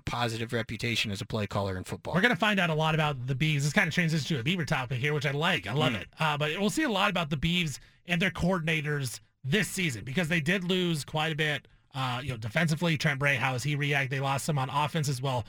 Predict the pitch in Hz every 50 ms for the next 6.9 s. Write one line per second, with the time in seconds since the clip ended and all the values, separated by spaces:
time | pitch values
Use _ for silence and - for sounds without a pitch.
0 | - - - 180 147 143 127 - 220 208 208 175 170 185 196 196 190 156 165 139
1 | 170 175 196 165 185 202 165 139 165 175 185 185 190 160 147 - - - - 160
2 | - - - 190 160 - - - 175 170 180 202 220 175 185 170 160 143 139 175
3 | 175 180 170 175 180 170 143 - 170 156 147 - - 160 180 165 143 - 185 170
4 | - 196 175 147 147 - - 170 170 170 151 135 147 156 151 151 131 131 143 151
5 | 143 123 120 - - - - - - - 117 127 175 160 156 160 151 202 196 170
6 | 156 165 165 156 160 156 147 139 143 156 180 196 165 185 175 156 127